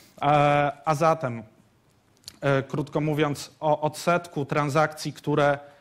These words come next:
nie udadzą się, które zostaną odrzucone, e, podczas prób automatycznego obciążania kart.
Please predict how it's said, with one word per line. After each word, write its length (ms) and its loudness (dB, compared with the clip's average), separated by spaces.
nie 200 0
udadzą 520 2
się, 200 -4
które 280 0
zostaną 480 -2
odrzucone, 920 0
e, 260 2
podczas 440 -2
prób 280 -4
automatycznego 840 -2
obciążania 540 -4
kart. 340 -2